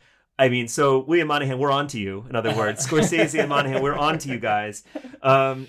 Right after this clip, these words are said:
Speaker 1: and then my, my last little noticeable is I loved the moment, um, where Bloom remembers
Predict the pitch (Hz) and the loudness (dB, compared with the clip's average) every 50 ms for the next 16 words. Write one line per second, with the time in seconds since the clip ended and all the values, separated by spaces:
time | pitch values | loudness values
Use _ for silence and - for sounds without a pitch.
0 | - 147 139 143 151 147 147 151 147 143 143 143 151 170 185 180 - 185 156 143 | -6 -4 -2 -2 -2 -2 -2 -4 -4 -4 -4 -4 0 0 0 -2 -2 -6 -6 -4
1 | 143 135 139 143 120 120 117 117 113 107 - - 127 120 127 131 135 139 147 156 | -6 -6 -6 -8 -8 -6 -6 -6 -6 -6 -8 -8 -10 -10 -10 -10 -8 -6 -4 -4
2 | 165 170 151 131 - - 117 117 117 113 110 107 104 98 - - - - - - | -4 -4 -6 -10 -12 -12 -10 -10 -8 -10 -10 -10 -10 -12 -12 -14 -16 -18 -12 -10
3 | 110 107 107 107 101 101 - - 104 110 110 110 107 104 104 98 _ _ _ _ | -8 -8 -8 -10 -12 -14 -18 -14 -12 -10 -10 -8 -10 -10 -10 -12 _ _ _ _
4 | _ _ - 131 139 151 160 151 139 123 127 123 120 120 120 113 110 - | _ _ -6 -4 -4 -4 -4 -4 -6 -8 -8 -10 -10 -10 -10 -10 -10 -12